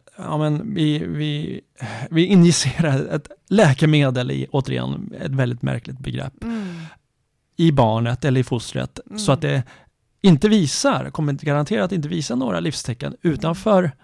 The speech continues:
Speaker 1: eh, utanför <laughs> mammas mage. Eh, och samtidigt så säger man att det är obestridligt att alla levande födda individer omfattas av människovärdesprincipen.
Speaker 2: Mm.
Speaker 1: Så långt är allt bra.
Speaker 2: Mm.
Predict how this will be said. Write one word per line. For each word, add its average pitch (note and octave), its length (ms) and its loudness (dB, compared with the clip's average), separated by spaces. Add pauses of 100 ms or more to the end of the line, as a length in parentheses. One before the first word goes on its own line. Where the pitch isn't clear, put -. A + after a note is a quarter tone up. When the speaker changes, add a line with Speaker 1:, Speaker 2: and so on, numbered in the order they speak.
(480)
Speaker 1:
eh, A#2+ 800 0
utanför E3 380 2
<laughs> B2+ 140 4
mammas D3 280 0
mage. C3 480 0 (920)
Eh, C3 760 0 (380)
och - 460 -8 (220)
samtidigt D#3+ 420 -2
så A#3+ 100 -4
säger C#3 320 -4
man C#3 280 -6 (160)
att C#3+ 180 -10
det D#3+ 60 -12
är - 100 -14
obestridligt F#3 840 -4
att - 120 -10
alla D#3+ 300 0
levande C3 440 0
födda C3 340 -6
individer C3+ 720 -6 (200)
omfattas C#3 560 -2
av D3 60 -2
människovärdesprincipen. B2+ 1200 -4
Speaker 2:
Mm. D#3+ 160 -4 (640)
Speaker 1:
Så - 160 -2
långt C4 260 0
är - 40 -4
allt A#2 160 -6
bra. B2+ 280 -8 (300)
Speaker 2:
Mm. F3+ 260 -12